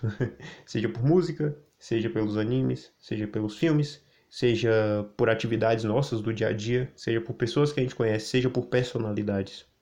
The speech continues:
seja por objetos. Então, eu costumo ter esse pé atrás com a palavra criação, porque nada é feito do zero. Mas, pra efeito de conversação, a gente usa.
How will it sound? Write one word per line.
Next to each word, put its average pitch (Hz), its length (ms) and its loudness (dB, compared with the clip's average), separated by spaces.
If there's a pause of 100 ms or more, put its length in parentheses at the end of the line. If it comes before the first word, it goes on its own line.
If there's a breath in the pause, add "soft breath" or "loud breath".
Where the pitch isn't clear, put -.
seja 113 240 2
por 110 160 0
objetos. 107 720 -2 (1120 soft breath)
Então, 147 420 2 (600)
eu 123 140 2
costumo 117 760 -2 (380)
ter 143 300 4 (180)
esse 107 240 -4
pé 107 180 0
atrás 104 340 -2
com - 80 -4
a 104 40 -4
palavra 104 340 0
criação, 117 540 0
porque 147 340 -4
nada 117 260 2
é 123 40 -2
feito 113 300 -6
do 123 120 -2
zero. - 300 -6 (1500 soft breath)
Mas, 147 500 0 (220)
pra 110 180 2
efeito 127 520 2
de 110 100 -2
conversação, 110 800 -2
a 110 80 -6
gente 107 260 -4
usa. 156 340 0